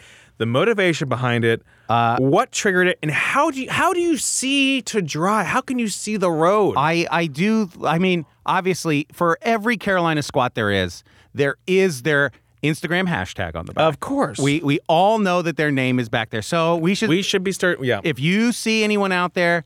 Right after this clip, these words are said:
Speaker 2: find their handle, reach out to them, get them to call the league,
Speaker 1: You know,
Speaker 2: please.
Speaker 1: this could be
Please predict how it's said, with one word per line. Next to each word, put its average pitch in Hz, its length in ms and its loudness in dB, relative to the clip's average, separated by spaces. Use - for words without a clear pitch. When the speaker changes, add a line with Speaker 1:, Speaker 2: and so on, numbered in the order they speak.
Speaker 2:
find 165 360 0
their 202 120 0
handle, 160 600 0
reach 165 300 0
out 180 180 0
to 175 80 -8
them, 175 180 0
get 262 120 -2
them 302 120 2
to 170 60 -2
call 104 280 0
the 92 80 -6
league, 87 120 -2
Speaker 1:
You 170 60 2
know, 170 220 2
Speaker 2:
please. 147 120 -4
Speaker 1:
this 165 240 -2
could 202 240 -4
be 131 480 0